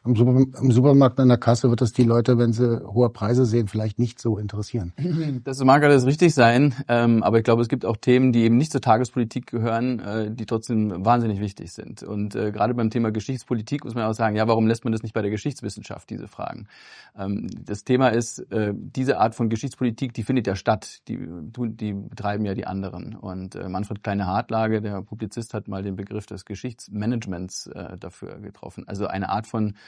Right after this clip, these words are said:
Speaker 2: verordneter Sicht auf die Geschichte, die die Politik entscheidet und nicht die Wissenschaft.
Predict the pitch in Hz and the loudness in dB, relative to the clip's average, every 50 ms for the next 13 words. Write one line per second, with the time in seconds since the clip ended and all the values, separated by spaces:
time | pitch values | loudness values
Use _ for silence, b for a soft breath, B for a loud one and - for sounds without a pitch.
0 | b b b b - - - - 107 113 131 160 156 139 - 139 131 127 123 127 | b b b b -6 -4 0 2 4 4 4 4 2 0 2 2 4 4 4 2
1 | 135 - _ _ _ _ - - 107 107 139 160 156 - - 113 107 - 117 107 | -2 -6 _ _ _ _ -12 -10 -4 -2 -2 -2 -2 -4 -8 -8 -6 -4 -4 -4
2 | 107 101 - - 131 131 - - - 156 160 170 165 143 - 113 113 117 117 120 | -4 -4 -2 -4 -6 -6 -4 -6 -4 -4 -4 -4 -8 -10 -8 -8 -6 -6 -6 -8
3 | 113 - 113 110 110 160 165 - 110 107 - - 101 110 117 113 110 - 104 104 | -6 -6 -6 -4 -4 -6 -6 -6 -8 -8 -8 -8 -8 -8 -8 -10 -10 -8 -8 -8
4 | 110 104 110 117 120 - 110 107 - 101 104 113 - _ - | -8 -8 -8 -10 -10 -10 -10 -12 -8 -8 -8 -8 -10 _ -20